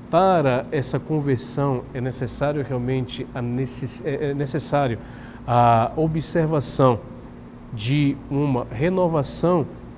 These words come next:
das nossas estruturas que partem desde a paróquia, da, ah, das associações, grupos pastorais, movimentos e comunidades, da diocese como igreja local,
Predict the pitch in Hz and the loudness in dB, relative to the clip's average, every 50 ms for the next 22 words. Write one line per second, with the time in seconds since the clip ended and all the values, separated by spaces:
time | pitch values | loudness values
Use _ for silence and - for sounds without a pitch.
0 | - - - 120 120 117 113 110 110 127 151 196 190 180 175 165 165 151 - 190 | -16 -10 -2 0 2 2 2 2 2 4 4 4 4 2 -2 -4 -4 -2 0 0
1 | 170 - - - 170 170 156 135 120 - - - 135 - - - 135 131 131 123 | 0 0 0 0 2 2 4 2 0 -2 -4 -8 -8 -8 -4 0 2 2 2 2
2 | 117 - 117 107 107 139 160 165 170 160 165 - 175 151 143 147 147 135 120 - | 0 -2 -4 -2 0 2 2 2 2 0 2 2 2 4 4 4 4 4 2 0
3 | - 117 107 101 - - - - - - - - - 120 110 123 120 131 143 147 | -2 -4 -4 -4 -4 -12 -18 -18 -18 -18 -16 -10 -8 -4 -2 0 0 2 2 2
4 | 151 156 151 147 - - 135 131 127 127 123 123 123 120 120 117 117 120 127 127 | 2 2 2 0 0 -2 -4 -4 -2 -2 0 -2 -2 -2 -2 -2 -2 -2 -4 -2
5 | 123 120 113 135 127 - - 147 131 - 151 135 120 - 160 151 139 123 143 156 | -2 -2 -2 -2 -4 -2 -4 -6 0 2 0 0 2 2 2 2 2 2 0 0
6 | 160 151 - - 151 123 - 151 135 139 143 139 151 143 135 135 131 139 147 151 | 0 -2 -2 -4 -4 -2 -2 0 2 2 2 2 0 0 0 2 2 2 0 -2
7 | 139 143 139 139 151 147 151 151 151 147 139 139 143 139 127 113 107 107 - - | -4 -6 -6 -4 -4 -2 -2 -2 -2 -2 0 0 0 2 0 -2 -4 -8 -10 -12
8 | - - - - - - - - - - 127 117 117 135 147 151 147 147 170 165 | -14 -14 -14 -14 -16 -16 -16 -16 -12 -10 -6 2 4 4 4 4 4 2 2 2
9 | - - - 160 160 160 156 156 156 160 160 151 139 143 151 147 151 156 147 147 | 2 2 4 6 6 6 4 2 0 0 0 2 2 0 -2 0 0 0 0 0
10 | 143 - - - 147 139 131 110 | -2 -2 0 2 4 4 4 2